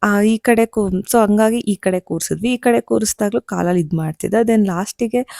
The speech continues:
ಆಪ್ಷನ್ ಇಲ್ದಲೆ ಕಾಲೊಬ್ರು ಇಟ್ಕೊಂಡು, ಕೈಯೊಬ್ರು ಇಟ್ಕೊಂಡು, ಅವ್ರ ತಲೆ ಇಟ್ಕೊಂಡು, ಅವನಿಗೆ ಅಲ್ಲಾಡಕ್ಕೆ, ಆ, ಏನಂತಾರೆ, ಇದ್ ಕೊಡ್ದಲೆ, ಆ, ಮಾಡಿದ್ದಾಯ್ತು. Actually, ಆ, ಈ ಇದು ಮಾಡ್ತಾರಲ್ಲ,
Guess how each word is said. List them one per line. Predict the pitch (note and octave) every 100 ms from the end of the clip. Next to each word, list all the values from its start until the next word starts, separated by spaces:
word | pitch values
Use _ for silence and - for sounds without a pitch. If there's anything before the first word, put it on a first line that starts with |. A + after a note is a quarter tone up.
| - - -
ಆಪ್ಷನ್ | A3 - - A3+
ಇಲ್ದಲೆ | G#3+ G#3 G#3 G#3 G3+
ಕಾಲೊಬ್ರು | - F#3 F#3 G3+ F#3+ G3+
ಇಟ್ಕೊಂಡು, | F#3 - G3 F#3+ F#3+
ಕೈಯೊಬ್ರು | - F3+ F#3 F#3 F#3+
ಇಟ್ಕೊಂಡು, | F#3 - F#3 F#3
ಅವ್ರ | F3 G3+
ತಲೆ | - F3+ F3
ಇಟ್ಕೊಂಡು, | F3+ - F3 F3 F#3 A3 - - - - -
ಅವನಿಗೆ | - F#3 G#3 G#3 G#3
ಅಲ್ಲಾಡಕ್ಕೆ, | G#3 D#3 D#3 F3+ G3+ A3 G#3+ G#3+ - - A3+ A#3+ A#3 G#3
ಆ, | - - F3+ -
ಏನಂತಾರೆ, | - F#3+ F3+ F3+ F3 E3+ E3 D#3+ D#3+ -
ಇದ್ | G3 _
ಕೊಡ್ದಲೆ, | - F#3 F3 F#3+ F3+ A3 F4 - - - - F#3+
ಆ, | F#3+
ಮಾಡಿದ್ದಾಯ್ತು. | F#3 F3+ F#3 F3+ F#3 E3 - G3+ C4 - - - _ F3+
Actually, | - - F#3 F#3+ F3+ E3+ E3 - - _
ಆ, | E3+ D#3+ D#3 D#3 -
ಈ | F#3+ F3+ F3 D#3+ -
ಇದು | F3+ D#3+ F#3
ಮಾಡ್ತಾರಲ್ಲ, | F3 E3+ - G#3 F#3+ E3+ G3 -